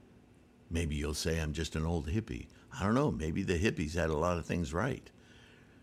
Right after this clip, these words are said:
You know, in the United States, the hippies were in the sixties. Well, it wasn't until the sixties that Buddhism really started to flourish in this country. So maybe there was some cross,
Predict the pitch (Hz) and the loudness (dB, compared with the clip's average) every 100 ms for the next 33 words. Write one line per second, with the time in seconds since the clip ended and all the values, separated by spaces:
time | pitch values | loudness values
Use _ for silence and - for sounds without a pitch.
0 | - - - 73 73 82 104 - - - | -20 -20 -6 -2 0 0 -2 -10 -20 -20
1 | - - - - - - - - 80 82 | -20 -20 -20 -20 -20 -20 -12 -2 0 2
2 | 95 87 71 - 139 110 - - 71 90 | 2 2 0 4 6 6 2 -4 4 6
3 | 123 76 67 76 - - - - - - | 6 4 -4 -4 -8 -14 -20 -20 -18 0
4 | 80 82 80 71 - 160 - 62 73 - | 2 4 2 2 0 0 -4 -6 -8 -2
5 | 92 95 82 73 78 - - - - 87 | 2 4 2 0 -4 -10 -20 -8 -2 4
6 | 110 95 95 80 - 107 90 78 - 190 | 6 6 2 0 4 6 4 0 0 -2
7 | - - 80 76 80 80 78 - 82 160 | -2 0 0 0 0 0 -2 -2 4 4
8 | 139 80 73 95 101 80 - 90 69 - | 4 2 2 2 2 2 2 2 0 -4
9 | - 180 170 87 - 69 62 - 76 65 | 0 2 4 2 -2 -4 -6 -6 -8 -8
10 | - 57 - - - - - 95 95 - | -8 -12 -12 -20 -20 -14 0 2 4 4
11 | 240 277 - 170 202 - 226 180 - 214 | 2 2 2 2 2 2 0 0 2 4
12 | 185 - | 2 0